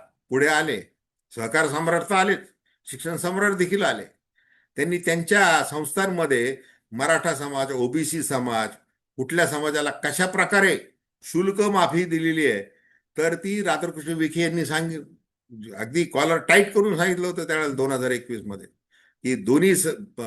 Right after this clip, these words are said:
ओबीसी प्रवर्गातील विद्यार्थ्यांना पन्नास टक्के शैक्षणिक, अ, शुल्क सवलत आणि मराठा समाजालाही सवलत. आता आज काय ते माहिती नाही.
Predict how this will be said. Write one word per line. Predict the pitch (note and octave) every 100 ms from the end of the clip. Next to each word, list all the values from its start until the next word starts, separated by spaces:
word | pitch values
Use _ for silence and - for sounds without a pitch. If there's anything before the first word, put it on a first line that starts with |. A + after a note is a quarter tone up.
| G#2+
ओबीसी | A#2 C3 D#3 D#3
प्रवर्गातील | D#3 D#3 D#3 D#3+ E3+ E3 F3 F3 F3+ -
विद्यार्थ्यांना | C3 C3 E3+ E3+ E3+ F3 F#3 G3+ - _ _ _ _ _ _
पन्नास | C#3+ D#3 E3+ E3+
टक्के | F3 F3 F#3 F3 -
शैक्षणिक, | - D3 D#3+ E3 E3+ - A#2+
अ, | A#2+ A2+
शुल्क | D3 D3+
सवलत | D#3+ D3+ F3 G3+ G#3 - _ _
आणि | A#2+ C3+
मराठा | D3 E3+ E3 D#3+
समाजालाही | D3+ D3 C#3+ C3+ C3
सवलत. | G2 F#2 F2 -
आता | F#2+ C3 A#2
आज | D#3 -
काय | E3 D#3
ते | D#3
माहिती | B2+ G#2 F2+
नाही. | -